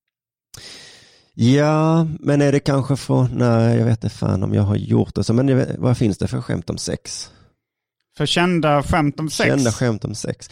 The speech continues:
Speaker 1: Alltså,
Speaker 2: Det
Speaker 1: jag
Speaker 2: finns
Speaker 1: men-
Speaker 2: hur många som helst, de flesta så här fräckisar.
Speaker 1: Fräckisar, men jag tänker om, om man skämtar om, eh, sitt, sitt eget liv. Jag, jag får direkt en minnesbild att du har dragit något, att du hade någon form av
Speaker 2: Ja, mycket skämt om
Speaker 1: Du har
Speaker 2: sex.
Speaker 1: mycket skämt, men,
Speaker 2: Mm.
Speaker 1: men som just, som handlar om dig,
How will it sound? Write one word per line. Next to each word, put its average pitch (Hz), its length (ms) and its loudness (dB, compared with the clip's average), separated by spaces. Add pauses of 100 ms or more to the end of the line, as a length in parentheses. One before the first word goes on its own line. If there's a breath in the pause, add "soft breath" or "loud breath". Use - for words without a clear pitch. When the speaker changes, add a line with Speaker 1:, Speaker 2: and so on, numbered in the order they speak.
(140 loud breath)
Speaker 1:
Alltså, - 200 0
Speaker 2:
Det 131 60 4
Speaker 1:
jag 135 40 4
Speaker 2:
finns 131 120 2
Speaker 1:
men- 147 100 0
Speaker 2:
hur 170 60 0
många 151 120 2
som 165 120 -4
helst, 127 140 -2
de 135 100 -4
flesta 143 420 -4
så 170 120 -2
här 151 60 2
fräckisar. 151 720 -8 (140)
Speaker 1:
Fräckisar, - 380 -2
men 107 60 0
jag 117 80 0
tänker 117 220 0
om, 113 140 0
om 113 100 2
man 113 120 2
skämtar 110 320 0
om, 104 260 0
eh, 98 300 2
sitt, - 340 -4
sitt 101 160 -2
eget 113 380 0
liv. 85 300 -2 (500)
Jag, - 200 0
jag 120 120 0
får 123 100 0
direkt 120 240 -2
en 123 140 2
minnesbild 123 340 2
att - 120 -4
du 104 140 4
har 101 80 4
dragit 110 240 2
något, - 400 -2
att - 120 -18
du 95 140 2
hade 87 320 0
någon 85 160 0
form 87 280 0
av 82 240 -2 (880 loud breath)
Speaker 2:
Ja, 139 120 2
mycket 156 320 0
skämt 156 240 0
om 143 60 0
Speaker 1:
Du 127 60 4
har 120 60 2
Speaker 2:
sex. 113 60 2
Speaker 1:
mycket 117 140 -2
skämt, 92 160 0
men, 123 160 2
Speaker 2:
Mm. 117 100 2
Speaker 1:
men 120 140 2
som 113 200 2
just, - 260 0
som - 200 -4
handlar 107 200 4
om 101 120 2
dig, 95 380 0